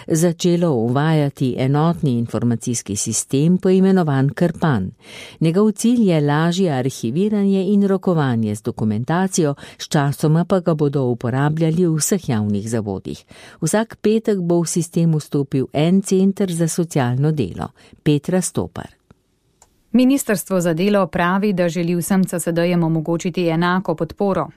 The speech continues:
Speaker 2: zato tudi odločitev za postopno uvajanje sistema Krpan. Pilotno so ga že od prvega februarja uvajali v novoustanovljenem območnem centru Zasavje, katerega vršilec dolžnosti direktorja Rok Zupanc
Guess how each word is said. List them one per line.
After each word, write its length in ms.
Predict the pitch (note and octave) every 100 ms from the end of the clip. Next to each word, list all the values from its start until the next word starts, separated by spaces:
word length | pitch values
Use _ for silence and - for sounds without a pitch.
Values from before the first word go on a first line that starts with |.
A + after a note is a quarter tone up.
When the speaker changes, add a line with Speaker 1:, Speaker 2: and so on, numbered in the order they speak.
| _
Speaker 2:
zato 320 | G#3+ G#3+ G#3
tudi 260 | F#3+ E3+ E3
odločitev 520 | E3 E3 A3+ A3 G#3
za 180 | F#3+ F#3+
postopno 580 | G#3+ - A3+ G3+ - D#3+
uvajanje 580 | D#3+ E3+ D#3+ D#3 D#3+ D#3
sistema 480 | F#3 - E3 D3+
Krpan. 520 | D3 E3+ D#3+ F3+ C#3+ - _
Pilotno 600 | - G3+ E3+ E3+ F#3 G#3
so 180 | A#3+ F3+
ga 160 | D#3+ D#3+
že 160 | D#3+ D#3
od 180 | D#3+ -
prvega 460 | F3+ D#3+ E3 D#3+ D#3
februarja 560 | G#3 G#3 G#3 F#3+ F#3+ F3+
uvajali 600 | E3+ D#3+ E3+ F3+ F#3+ G3
v 200 | - F3+
novoustanovljenem 1040 | F3 E3+ F#3 G3+ - E3 D#3+ E3 F3+ F3+ F3+
območnem 680 | F3+ D#3+ F3 G#3+ - G3 E3+
centru 480 | - F3 E3+ - E3
Zasavje, 680 | D#3+ D#3 F#3 F3+ F#3 D#3 - - -
katerega 460 | - F3+ E3+ E3 D#3+
vršilec 540 | E3 E3 G3 F3 E3
dolžnosti 640 | D#3+ E3+ E3 F3 F3 - E3+
direktorja 760 | E3+ E3+ E3 F3+ F3+ F#3+ G#3 G3+
Rok 260 | D#3 D#3
Zupanc 540 | D#3+ F#3 F#3+ G#3 G3+